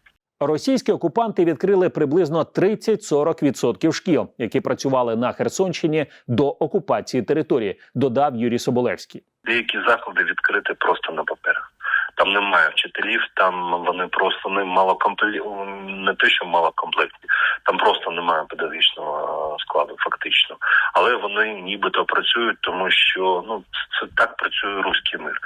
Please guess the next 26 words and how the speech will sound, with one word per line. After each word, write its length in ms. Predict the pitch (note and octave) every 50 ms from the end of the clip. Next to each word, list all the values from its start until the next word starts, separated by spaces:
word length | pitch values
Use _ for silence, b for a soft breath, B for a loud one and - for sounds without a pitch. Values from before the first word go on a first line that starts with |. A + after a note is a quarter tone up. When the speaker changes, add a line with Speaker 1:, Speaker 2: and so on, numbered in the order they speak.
| B B B B B B B
Speaker 2:
Вони 180 | - - - -
працюють 540 | - - - - - - G#4 G4 F#3+ - -
на 120 | - - F2
звітність, 460 | F2+ A2+ B2 - - - - - -
вони 180 | A2 F2+ G2 G2
працюють 640 | F#2+ - - - - - - F#2+ F2+ F2 E2+ - -
на 320 | F2+ E2+ E2 D#2 D#2 D#2+ D#2+ - -
пропагандистську 680 | - - - - - F#2 F#2 F#2 F#2 F2+ - - - - -
картинку. 640 | - - - - - - - - - - - - -
Е, 800 | - - - - - - - - - - - F2+ F2 F2+ F#2 F2+ - -
взагалі 520 | - G#2 G#2 G2+ - G#2+ - B2+ B2+ A#2
в-, 480 | G#2 F#2+ F#2 F#2 F2+ F2+ F2 E2+ E2+ F2
не 200 | F2+ F#2+ G2+ G2
вдалося 560 | - - G2 F#2 F#2 F#2 F2+ - - - -
їм 120 | - -
побудувати 680 | - - - - F2+ F2+ - F#2+ F#2 F#2 G2 G#2+ - -
от 200 | F2 E2 E2 -
свою 320 | - - - E2+ F2+ E2+ D#2+
систему 480 | - - - - - - - - - -
освіти 320 | - - - - - - - -
на 60 | - -
базі 320 | - - - - - -
нашої, 400 | - D#2 D2 C#2 - - - - -
тому 200 | - - - - -
що 300 | - - - - F2+ - B B B B B B B B -
насправді 520 | F#2+ F#2 - - - A2 A2 G#2+ - -